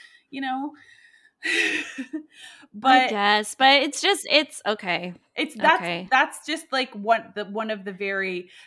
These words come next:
Speaker 1: Catholicized, like, retellings of Merlin, but I
Speaker 2: That's
Speaker 1: guess
Speaker 2: super
Speaker 1: but I,
Speaker 2: Catholicized.
Speaker 1: but I
Speaker 2: And I
Speaker 1: get
Speaker 2: guess that that's what saves Merlin while Morgana is condemned for being a woman seeking magic and political power for herself.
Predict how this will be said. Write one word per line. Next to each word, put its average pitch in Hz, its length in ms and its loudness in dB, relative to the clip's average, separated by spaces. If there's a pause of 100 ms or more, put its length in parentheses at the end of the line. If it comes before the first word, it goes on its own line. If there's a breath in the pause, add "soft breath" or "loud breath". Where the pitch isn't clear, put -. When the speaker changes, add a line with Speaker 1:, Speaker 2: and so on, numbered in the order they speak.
(120)
Speaker 1:
Catholicized, 175 840 -6
like, 175 220 -12
retellings 180 680 -12
of 185 80 -14
Merlin, 185 340 -6
but 233 120 -2
I 233 80 2
Speaker 2:
That's 202 100 -10
Speaker 1:
guess 247 120 -2
Speaker 2:
super 214 360 -2
Speaker 1:
but - 60 -14
I, 220 100 -6
Speaker 2:
Catholicized. 202 1120 -2
Speaker 1:
but 269 100 -4
I 277 100 0
Speaker 2:
And 226 220 -4
I 294 80 4
Speaker 1:
get 269 60 2
Speaker 2:
guess 233 200 4
that 277 180 0
that's 233 280 4
what 240 180 -4
saves 220 420 -2
Merlin 196 760 -4
while 190 720 -2
Morgana 190 640 -6
is 180 120 -12
condemned 180 520 -8
for 190 180 -8
being 185 580 -8
a 196 100 -4
woman 190 640 -6
seeking 190 580 -8
magic 180 480 -2
and 185 360 -10
political 180 500 -10
power 175 400 -2
for 190 160 -14
herself. 196 500 -10